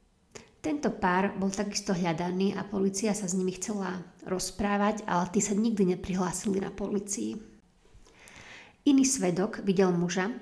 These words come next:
ktorý mal zakrvavenú ruku, utekať po ulici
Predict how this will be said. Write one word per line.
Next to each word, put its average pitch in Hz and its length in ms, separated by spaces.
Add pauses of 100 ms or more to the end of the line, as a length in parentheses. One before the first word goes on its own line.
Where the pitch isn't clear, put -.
(280)
ktorý 208 320
mal 196 160
zakrvavenú 202 640
ruku, 240 560
utekať 220 400
po - 160
ulici 190 560